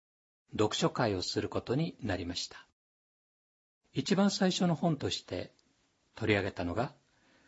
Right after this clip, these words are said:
私たちの地域にも馴染みの深い明智光秀の娘、玉子で、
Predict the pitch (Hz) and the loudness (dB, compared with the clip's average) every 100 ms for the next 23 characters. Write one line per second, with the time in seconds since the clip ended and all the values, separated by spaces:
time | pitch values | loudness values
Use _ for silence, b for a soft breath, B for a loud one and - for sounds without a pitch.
0 | b b b _ - 123 131 120 127 - | b b b _ -2 0 0 0 -4 -4
1 | 101 101 - 180 165 - 104 92 - - | -4 -4 0 2 2 0 -2 -4 -6 -12
2 | _ _ _ _ - 117 110 131 143 131 | _ _ _ _ -8 -2 0 2 2 2
3 | - 139 110 - - _ _ _ _ _ | -2 0 0 -2 -10 _ _ _ _ _
4 | _ _ _ _ _ 120 - 135 127 113 | _ _ _ _ _ -4 -2 -2 0 0
5 | - 165 - 131 101 90 104 92 - _ | 2 0 0 0 0 -2 -2 -4 -6 _
6 | _ _ - 139 143 104 90 | _ _ -4 -2 -2 -4 -8